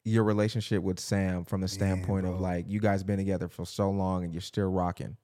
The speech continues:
Speaker 2: You know, <sighs> like I said, it, this whole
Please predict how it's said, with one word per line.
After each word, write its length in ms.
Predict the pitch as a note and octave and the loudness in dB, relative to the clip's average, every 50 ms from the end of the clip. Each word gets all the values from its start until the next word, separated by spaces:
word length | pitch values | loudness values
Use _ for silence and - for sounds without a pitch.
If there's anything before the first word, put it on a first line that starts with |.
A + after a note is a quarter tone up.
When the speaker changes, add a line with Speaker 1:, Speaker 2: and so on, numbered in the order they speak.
| _ _ _ | _ _ _
Speaker 2:
You 160 | A#2 A#2 A#2 | -8 -4 -2
know, 420 | A#2 A#2+ B2+ C3+ C3+ C3 B2 A#2 - - - - | 0 0 2 2 0 0 -2 -4 -8 -12 -14 -14
<sighs> 140 | - - E2 | -12 -12 -8
like 180 | G2 A2+ A2+ | -6 -6 -4
I 60 | B2 | -4
said, 220 | A#2+ - - - - G#2 A2 G#2 | -4 -6 -8 -10 -10 -10 -10 -6
it, 240 | G#2+ B2+ C3 B2+ A#2 | -4 -4 -4 -2 2
this 240 | A#2+ D3 F#3+ G3+ - | 2 4 4 2 0
whole 680 | - - - D#3+ E3 E3 D#3+ D#3+ D#3 D3 - - - _ | -4 -2 2 4 4 6 6 4 4 2 0 -2 -8 _